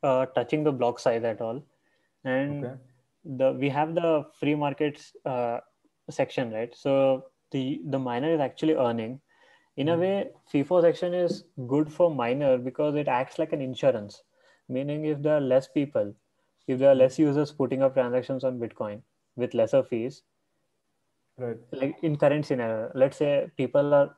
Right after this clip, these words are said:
Speaker 1: only people are paying fees lesser than F min, okay?
Speaker 2: Okay.
Speaker 1: F min was designed by us, but lesser than F min, everyone is paying. Then the miner is in loss, right? Because he's not even able to get the revenue to, uh, recover his own mining,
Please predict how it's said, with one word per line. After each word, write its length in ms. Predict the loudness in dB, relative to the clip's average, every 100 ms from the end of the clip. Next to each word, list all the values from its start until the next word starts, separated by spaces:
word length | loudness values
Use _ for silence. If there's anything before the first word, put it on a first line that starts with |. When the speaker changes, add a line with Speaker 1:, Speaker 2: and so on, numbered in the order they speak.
| -6
Speaker 1:
only 220 | 0 2
people 220 | 2 2 2
are 100 | 2
paying 400 | -2 -4 -6 -10
fees 360 | -6 -2 0
lesser 240 | 0 -2 -2
than 140 | -4 -6
F 180 | -6
min, 140 | -8 -6
okay? 260 | -2 -2 -4 _ -12 _ -2
Speaker 2:
Okay. 120 | -2
Speaker 1:
F 60 |
min 120 | -2 -4
was 140 | -6
designed 340 | -2 0 0
by 120 | 0 0
us, 160 | -2
but 180 | -4 -6 -6
lesser 340 | -4 -2 -2
than 160 | -2 -4
F 160 | -6
min, 100 | -6
everyone 300 | -4 -2 -2
is 80 | -4
paying. 300 | -8 -10 -10 _ _ -8
Then 140 | -6
the 60 | -2
miner 280 | 0 2 0
is 80 |
in 140 | 0 0
loss, 260 | 0 0 -4
right? 220 | -8 -4
Because 300 | 2 2 2 _ _ -14 -6
he's 140 | -4
not 220 | 0 0 0
even 280 | -4 -6 -12 _ -20 _ 0
able 280 | 2 2 2
to 280 | 0 2 2
get 180 | 2
the 80 | 4
revenue 360 | 2 2 0 -4
to, 320 | -2 -2 -4 -8 _ -2
uh, 160 | 0 2
recover 380 | 2 4 4
his 180 | 2 2
own 240 | 2 2 0
mining, 460 | -4 -4 -6 -8